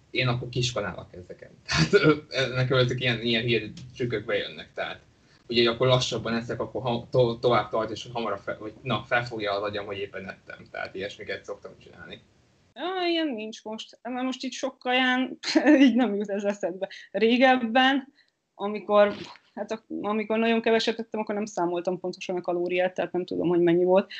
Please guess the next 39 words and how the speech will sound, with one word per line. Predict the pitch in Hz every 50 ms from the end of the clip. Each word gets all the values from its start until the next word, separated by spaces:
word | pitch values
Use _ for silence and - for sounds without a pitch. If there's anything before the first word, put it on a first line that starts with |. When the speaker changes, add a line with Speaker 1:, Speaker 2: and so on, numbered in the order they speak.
| - - - _
Speaker 2:
de | - 180
amiatt | 185 190 208 202 196 196 196
sokáig, | - - 220 220 208 185 185 180
tehát | - 196 175
évekig | - - 214 196 180 185 202 180
volt | 170 185 190 185
ilyen, | 214 196 196
hogy | 202 196 - - _ _ - - _
kurvára | - 214 196 175 185 175 185
éhesnek | 190 190 190 185 185 - 202 180
éreztem | 185 185 190 190 185 - 196 190
magam | 196 196 185 185
folyamatosan. | - _ 208 208 180 160 165 170 170 170 - - 175 214 - - _ _ _ _ _ _ _
Aztán | - - - - 220
jött | 220 220 220 220
ilyen | 196 180 180
bezabálós | 190 202 196 220 208 208 208 214 220 220 220 -
korszakom, | - 226 214 214 - - - - 202 208
és | 202 202 214
ez | 202 202
ezt | 202 202 - -
így, | 208 202 202 - - - - - - _ _
így | - - 190 - - - - - - - - - - -
orvosolta, | - 220 202 185 202 202 262 240 311 339 - 320 330 330 330
<laughs> | 302
és | 262 - -
helyreállt | - - 214 208 - 190 190 175 175 208 262 -
az | 247 208 208 -
éhségérzetem, | 196 226 233 - - 185 226 - 202 214 226 226 226 226 - - - 214
meg | 208 202 202
minden. | 202 208 214 214 208 208 226 - 392 - - - - - - -
És | - 208 226 - -
így, | 233 233 226 220 220 - 233
így | 226
most | 233 226 233 233 - -
nincs | 226 208 190 170 - 190
már | 180 175 170 185 185
ilyen, | 180 170 180 180 185 190
hogy | 185 185 180 175 175